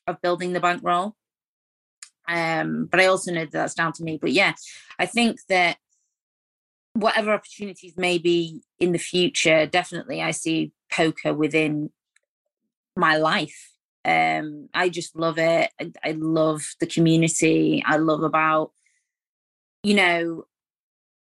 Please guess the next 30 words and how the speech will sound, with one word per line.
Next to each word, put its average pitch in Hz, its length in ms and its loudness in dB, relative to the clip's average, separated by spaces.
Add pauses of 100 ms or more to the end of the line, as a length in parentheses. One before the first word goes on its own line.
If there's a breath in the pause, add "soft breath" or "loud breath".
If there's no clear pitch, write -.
(160)
about 196 300 0
how 220 100 -2
you 208 220 -4
can 196 280 -4
stand 196 360 2
out 170 260 4
and 165 100 -6
how 190 140 -4
you 208 160 -4
can 220 160 0
also, 202 400 0
like, 156 320 -2
help 160 320 -4
others. - 520 -4
Like, 160 200 2
I 170 80 2
think 170 280 -2 (120)
that, 160 240 2 (500)
you 180 140 -4
know, 160 160 -2
it's - 200 -6
like 143 340 0
the, 170 320 -2 (500 loud breath)
the 180 80 -2
coaching 190 420 0
and 175 80 -4
help 175 260 -4
that - 140 -4
I've 170 300 -2
received, 127 720 -10